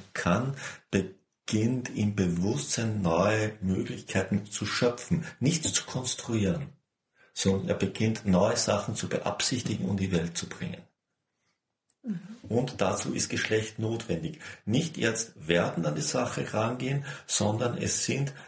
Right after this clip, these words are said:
Speaker 1: die beiden Prinzipien des Männlichen und Weiblichen notwendig, damit die nötige, nötige Wechselwirkung entsteht.
Speaker 2: Es gibt ja auch das Gesetz der Drei, dass das Positive und Negative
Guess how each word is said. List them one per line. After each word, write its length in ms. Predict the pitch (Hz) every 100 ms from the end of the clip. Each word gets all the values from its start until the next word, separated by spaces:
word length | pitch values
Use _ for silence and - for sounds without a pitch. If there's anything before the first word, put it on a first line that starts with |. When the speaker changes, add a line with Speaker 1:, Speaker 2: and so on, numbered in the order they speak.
| -
Speaker 1:
die 100 | -
beiden 640 | 104 101 101 101 104 101 98
Prinzipien 800 | - 101 - - 127 143 131 131
des 420 | 104 - - - -
Männlichen 600 | 92 104 127 135 - 87
und 200 | 90 87
Weiblichen 640 | 82 - - - 95 87 -
notwendig, 640 | 95 90 71 - 135 127 -
damit 260 | 104 110
die 60 | 110
nötige, 540 | 98 98 117 - 110 - -
nötige 720 | 104 101 90 101 104 104 95
Wechselwirkung 720 | 98 95 - 87 82 - 73
entsteht. 520 | 69 71 - - - - - - - _ _ _ -
Speaker 2:
Es 220 | 254 208 -
gibt 180 | 220
ja 80 | 202
auch 60 | 196
das 180 | 196 -
Gesetz 380 | 190 190 180
der 140 | - 180
Drei, 320 | 180 175 165
dass 380 | 160 170 - -
das 320 | - 170 170
Positive 800 | - 196 185 180 202 185 180 -
und 200 | 180 175
Negative 1000 | 180 180 180 170 - 180 170 165 160 170